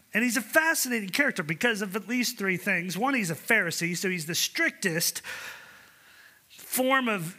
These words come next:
Judaism. He embraces the strictest form of Judaism. He's also a member of the Sanhedrin. You say, "What's the Sanhedrin?" Great question.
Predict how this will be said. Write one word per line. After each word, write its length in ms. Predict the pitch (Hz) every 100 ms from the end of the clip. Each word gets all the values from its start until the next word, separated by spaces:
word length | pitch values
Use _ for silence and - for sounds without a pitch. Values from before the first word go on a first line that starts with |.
| 170
Judaism. 580 | 170 247 208 160 127 135
He 180 | 190 190
embraces 540 | 180 247 254 233 160
the 80 | 180
strictest 560 | - 339 - 262 -
form 360 | - 240 226 190 180
of 340 | 196 170 165
Judaism. 600 | 185 220 165 147 143 208
He's 180 | 208 214
also 260 | 277 285
a 60 | 269
member 240 | 220 233
of 100 | 220
the 80 | 170
Sanhedrin. 1080 | 170 226 208 196 147 247 240 165 143 110 113 - 143
You 120 | 165
say, 140 | 160 202
"What's 200 | 220 220
the 120 | 214
Sanhedrin?" 680 | 208 208 185 190 139 123 110
Great 280 | 190 214 214
question. 640 | 226 208 - 214 185 160